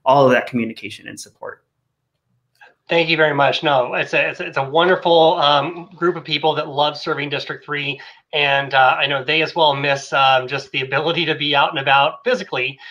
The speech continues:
Speaker 2: Um, and, uh, you know, we try to get, we do get together virtually at least twice a week, um, to compare notes, to kind of see if there's any hot button issues or, uh,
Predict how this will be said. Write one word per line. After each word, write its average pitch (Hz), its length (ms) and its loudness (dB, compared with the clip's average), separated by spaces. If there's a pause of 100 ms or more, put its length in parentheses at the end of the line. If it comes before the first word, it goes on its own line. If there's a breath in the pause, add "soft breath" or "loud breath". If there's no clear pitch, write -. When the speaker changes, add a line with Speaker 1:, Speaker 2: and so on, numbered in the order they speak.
(180 loud breath)
Speaker 2:
Um, 147 640 2
and, 139 380 -2
uh, 135 180 2
you 160 60 -10
know, 147 80 -4
we 147 120 -8
try 165 220 0
to 156 60 0
get, 160 240 -6
we 143 80 -14
do 190 100 -4
get 175 160 -2
together 147 460 -2
virtually 139 460 -6
at 147 80 -12
least 180 300 -10
twice 139 260 -2
a 147 60 -8
week, 131 300 -10 (280 loud breath)
um, 139 300 0
to - 100 -12
compare 170 340 -6
notes, 156 360 0
to - 100 -12
kind 147 180 -4
of 135 60 -6
see 151 260 -6
if 147 80 -8
there's 143 180 -8
any 143 300 -4
hot 156 300 0
button 160 260 -4
issues 147 720 -6
or, 139 480 -4 (260 loud breath)
uh, 139 240 2